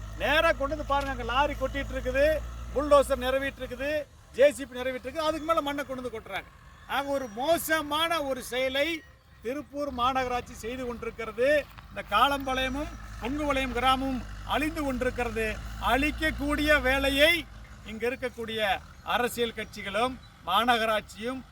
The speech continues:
வருவாய்த்துறையும் இணைந்து செய்து கொண்டிருக்கின்றன. எனவே, தமிழ்நாடு அரசு கேரளா கழிவுகளின் மீது காட்டும் கரிசனத்தை தமிழ்நாட்டில் இருக்கும் கழிவுகளின் மீதும் கவனம் செலுத்தி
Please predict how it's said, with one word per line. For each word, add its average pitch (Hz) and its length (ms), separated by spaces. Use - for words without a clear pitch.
வருவாய்த்துறையும் 233 800
இணைந்து 233 360
செய்து 208 280
கொண்டிருக்கின்றன. 160 840
எனவே, 254 520
தமிழ்நாடு 285 640
அரசு 226 480
கேரளா 311 520
கழிவுகளின் 277 600
மீது 277 200
காட்டும் 254 400
கரிசனத்தை 262 720
தமிழ்நாட்டில் 330 640
இருக்கும் 294 420
கழிவுகளின் 269 420
மீதும் 262 360
கவனம் 254 360
செலுத்தி 226 440